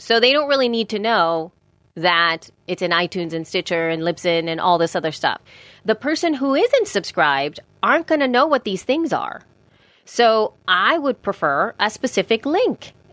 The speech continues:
One time you share a Stitcher link. One time you share your direct M P three U R L. One time you share it directly to your permalink.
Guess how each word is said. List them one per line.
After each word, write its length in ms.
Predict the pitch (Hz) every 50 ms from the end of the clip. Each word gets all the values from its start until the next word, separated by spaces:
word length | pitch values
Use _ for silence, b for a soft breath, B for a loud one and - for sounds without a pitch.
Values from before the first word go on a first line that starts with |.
| -
One 340 | - 147 151 147 147 156 170
time 300 | - - 214 202 214 214
you 100 | 220 247
share 240 | 226 - 240 233 240
a 60 | 262
Stitcher 400 | 254 - - 392 427 - - 359
link. 340 | 240 165 139 127 - - b b b b b b b
One 480 | - 151 147 156 147 143 156 170 208 226
time 340 | 233 254 269 262 269 269
you 160 | 269 277 285 277
share 400 | - - 277 262 269 269 277 294
your 280 | 294 262 277 285 285
direct 420 | 262 294 269 285 285 294 294 - -
M 160 | 285 294 285
P 140 | - 311 302
three 260 | - 285 311 349 392 415
U 80 | 415 339
R 180 | 185 175 151
L. 220 | 139 123 - - B B B B B
One 320 | 160 156 160 147 151 160
time 360 | - 185 190 202 208 226 233
you 120 | 240 254 240
share 440 | - - 247 240 247 262 269 277
it 100 | 269 254
directly 460 | - 277 254 277 277 277 - 285 294 269
to 100 | - 285
your 160 | 285 285 277
permalink. 640 | - - 302 339 370 349 302 233 180 139 - -